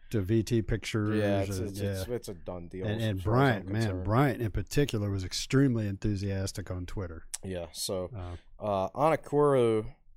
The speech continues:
Speaker 2: is a guy, you know, so assuming those two other Texas guys commit, Bryant and Wooten,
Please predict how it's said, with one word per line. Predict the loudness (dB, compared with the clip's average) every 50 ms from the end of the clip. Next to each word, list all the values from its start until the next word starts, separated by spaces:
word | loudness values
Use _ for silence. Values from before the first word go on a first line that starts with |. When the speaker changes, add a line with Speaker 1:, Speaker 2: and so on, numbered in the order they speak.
| -12 -10
Speaker 2:
is | -8 -6
a | -6 -2
guy, | 0 0 2 2 2 2 0 -2 -4 _ _ _ _ _ _ _ -20 -20 _ _ _ -20 -16 -10
you | -4 -2
know, | -2 0
so | 0 -2 -2 0 0 0 -2 -4 -8 -8
assuming | -6 -4 -4 -2 0 0
those | 0 0 0
two | -2 -2 0 2 4
other | 4 4 4 2
Texas | 0 -2 -2 -2 -4 -8 -8 -6
guys | -4 -2 -2 -2 -4 -6 -10
commit, | -12 -10 -6 -4 -4 -4 -4 -6 -6
Bryant | -4 -2 -2 -2 -2 -4 -6 -8
and | -10 -8 -8 -6 -6 -4
Wooten, | -4 -4 -6 -6 -10 -14